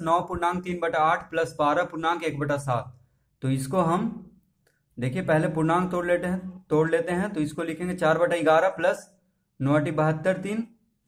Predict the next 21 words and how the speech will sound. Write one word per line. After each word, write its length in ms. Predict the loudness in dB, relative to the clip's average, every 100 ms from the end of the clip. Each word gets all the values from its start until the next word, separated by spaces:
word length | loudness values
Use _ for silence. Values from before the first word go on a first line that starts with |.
| _
पचहत्तर 560 | -6 -2 -4 -4 0 2
बटा 260 | 2 2 4
आठ 340 | 4 4 0 -8 -20 _ _ _ _ _ _ _ 0
प्लस 260 | 2 2 4
बारह 280 | 4 4 2
सत्ते 260 | -4 -6
चौरासी 640 | 0 4 4 4 0 -6
एक 200 | -6 -8 -8
पचासी 640 | -6 0 2 2 2 -4 -6 -6 -10 _ _ _ _ -4
बटा 360 | 0 2 2 2 -2 -12 -20 _
सात। 420 | -4 0 0 -2 -12 -20 _ _ _ _ _ _ _ _ _ _ -6
तो 60 | -2
देखिए, 340 | 0 0 -4 -4 -12 -6 -2
ग्यारह, 400 | 2 4 6 4
आठ 380 | 4 4 4
और 140 | 2 -2
सात 360 | 2 2 2 0
का 60 |
लघुत्तम 420 | -2 -2 -2 -2
हो 120 | 0 2
जाएगा। 320 | 2 2